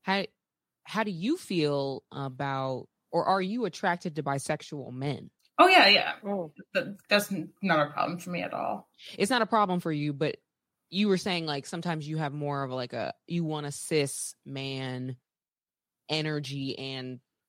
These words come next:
Speaker 1: well, I don't know if you meant just energy or if you just, or if you meant, like, literally. Like, if you're, if you're feeling that energy, you're not gonna necessarily go after a bisexual man?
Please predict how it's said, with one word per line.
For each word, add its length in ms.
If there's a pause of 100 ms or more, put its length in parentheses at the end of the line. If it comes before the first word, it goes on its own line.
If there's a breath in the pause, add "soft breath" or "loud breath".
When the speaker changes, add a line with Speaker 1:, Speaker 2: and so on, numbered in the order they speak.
(240)
Speaker 1:
well, 180
I 100
don't 80
know 60
if 80
you 120
meant 260
just 220
energy 380
or 40
if 100
you 80
just, 280 (440)
or 80
if 100
you 80
meant, 160
like, 160
literally. 600 (200)
Like, 160
if 100
you're, 280
if 120
you're 140
feeling 300
that 160
energy, 320
you're 140
not 180
gonna 140
necessarily 840 (460)
go 220
after 460
a 40
bisexual 560
man? 320